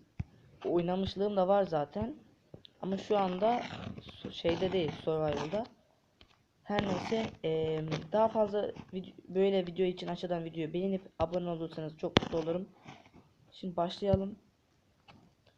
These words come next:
Ee, şimdi ben de hiç, hiç, hiçbir şey hatırlamıyorum. Oyunu açtım, burada doğdum. Burada altmış dört tane şey var. Işık ki ben bunları büyük ihtimalle toplamadım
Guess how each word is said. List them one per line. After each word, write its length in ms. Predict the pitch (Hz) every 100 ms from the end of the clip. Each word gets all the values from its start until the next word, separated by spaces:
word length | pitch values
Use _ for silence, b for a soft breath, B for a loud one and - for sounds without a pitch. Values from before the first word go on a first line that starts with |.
| _ - _ _ - -
Ee, 500 | 165 160 156 151 156
şimdi 200 | 156 170
ben 100 | 190
de 60 | 220
hiç, 340 | 208 208 -
hiç, 120 | 208 254
hiçbir 200 | - -
şey 140 | 233
hatırlamıyorum. 580 | 196 196 190 160 151 - - - - -
Oyunu 280 | - 214 233
açtım, 360 | 208 - 240 202
burada 280 | 185 196
doğdum. 460 | 170 151 185 220 202
Burada 240 | 190 190
altmış 300 | 196 - -
dört 160 | 180 180
tane 220 | 180 180
şey 280 | 190 175 160
var. 140 | 160 196 - 180 202 - - -
Işık 440 | - 196 190 _
ki 140 | - 175
ben 180 | 160
bunları 220 | 170 170 165
büyük 160 | 165 170
ihtimalle 640 | 170 170 165 160 180 190 - - - - _ - - - - - - _ _ - - - - - -
toplamadım 600 | 151 170 170 147 151